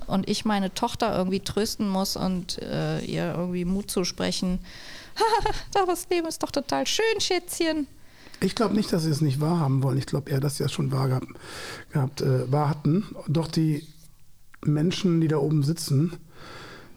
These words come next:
Speaker 2: es ist von
Speaker 1: Ich,
Speaker 2: Geld
Speaker 1: ich,
Speaker 2: abhängig.
Speaker 1: ich, ich,
Speaker 2: Ich, es
Speaker 1: ich,
Speaker 2: ist Geld.
Speaker 1: ich.
Speaker 2: Es ist
Speaker 1: Mhm.
Speaker 2: rein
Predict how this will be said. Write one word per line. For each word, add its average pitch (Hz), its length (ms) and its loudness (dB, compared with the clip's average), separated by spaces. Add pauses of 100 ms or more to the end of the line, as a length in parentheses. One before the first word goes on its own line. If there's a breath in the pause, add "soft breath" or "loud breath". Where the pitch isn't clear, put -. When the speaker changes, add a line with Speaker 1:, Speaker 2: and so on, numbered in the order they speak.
(220 loud breath)
Speaker 2:
es 143 100 0
ist 139 100 0
von 226 100 2
Speaker 1:
Ich, 135 140 4
Speaker 2:
Geld 160 140 4
Speaker 1:
ich, 175 100 2
Speaker 2:
abhängig. 127 540 4
Speaker 1:
ich, - 360 -4
ich, - 80 4
Speaker 2:
Ich, - 380 0
es 160 140 0
Speaker 1:
ich, - 40 0
Speaker 2:
ist - 180 -2
Geld. 170 220 4
Speaker 1:
ich. - 420 -2
Speaker 2:
Es 165 40 6
ist 196 160 4
Speaker 1:
Mhm. 139 120 4
Speaker 2:
rein 170 400 4